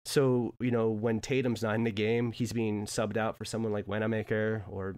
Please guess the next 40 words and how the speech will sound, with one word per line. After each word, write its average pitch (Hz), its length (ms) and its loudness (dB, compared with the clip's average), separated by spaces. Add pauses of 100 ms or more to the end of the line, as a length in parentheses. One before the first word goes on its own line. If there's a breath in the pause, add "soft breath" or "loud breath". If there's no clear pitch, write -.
Javonte 107 440 -4
Green 104 260 0
or 101 60 -4
Carson 104 340 -4
Edwards. 101 480 -6 (840)
And 120 140 4
you 151 100 4
also 180 200 2
have 156 100 0
to 143 60 -2
think 147 180 2
about 127 500 4 (580)
who's 147 520 2 (460)
on 135 180 6
the, 131 80 6 (200)
who's 175 200 4
also 156 240 4
checking 117 340 4
out 107 140 6
when 104 100 0
Tatum's 107 300 0
checking 95 280 -2
out. 92 180 -4
So 127 120 4
a 117 40 4
lot 120 200 4
of 127 100 2
times 110 200 2
I 107 60 2
was 107 100 2
looking 123 260 2
at 113 120 2
the 107 120 2
actual 104 300 0
most 104 300 -2
popular 104 400 0
lineups 101 420 0
that - 140 -2
we've 117 160 0
used, 120 440 -4